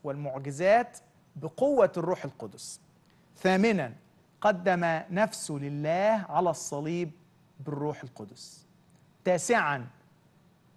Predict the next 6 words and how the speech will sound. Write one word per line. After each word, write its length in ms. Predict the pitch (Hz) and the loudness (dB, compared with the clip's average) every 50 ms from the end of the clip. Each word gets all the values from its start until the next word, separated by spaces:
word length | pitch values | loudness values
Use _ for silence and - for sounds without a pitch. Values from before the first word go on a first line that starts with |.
| _ _ _ _ _ _ - | _ _ _ _ _ _ -4
قام 640 | - 247 240 254 254 233 208 175 151 139 131 127 - - _ _ _ _ - | 2 4 8 8 10 10 8 8 4 0 -2 -2 -6 -10 _ _ _ _ -4
من 100 | 165 165 | -2 -2
الأموات 880 | 175 175 175 180 196 185 175 175 190 214 247 277 294 285 - - - - _ _ _ | 0 0 0 0 2 2 2 4 6 6 8 8 6 4 4 0 -18 -20 _ _ _
بقوة 540 | 165 156 175 - - 285 339 311 254 208 190 - | -8 -6 -4 2 4 6 8 8 8 8 6 6
الروح 240 | 180 160 170 - - | 2 -2 -2 -2 -4
القدس. 680 | 139 - - 123 110 - - - - - - - - | -8 -10 -10 -10 -12 -12 -14 -18 -20 -20 -20 -20 -20